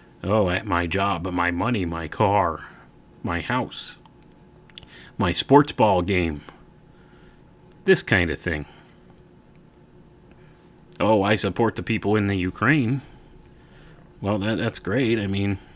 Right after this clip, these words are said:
th-, I'm sure they appreciate that you, you think of them.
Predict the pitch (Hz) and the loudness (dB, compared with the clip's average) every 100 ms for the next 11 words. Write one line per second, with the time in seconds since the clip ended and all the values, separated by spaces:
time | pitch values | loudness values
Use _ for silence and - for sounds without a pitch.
0 | - - - - - - - - 101 92 | -20 -20 -20 -20 -20 -20 -20 -10 -8 -6
1 | 101 101 95 113 104 107 98 - 123 113 | -4 -4 -2 0 2 2 2 2 2 2
2 | 104 104 - 87 101 98 95 110 95 104 | 0 0 -2 -6 -4 -4 -4 -8 -4 -4
3 | 107 87 87 113 | -2 -4 -2 -4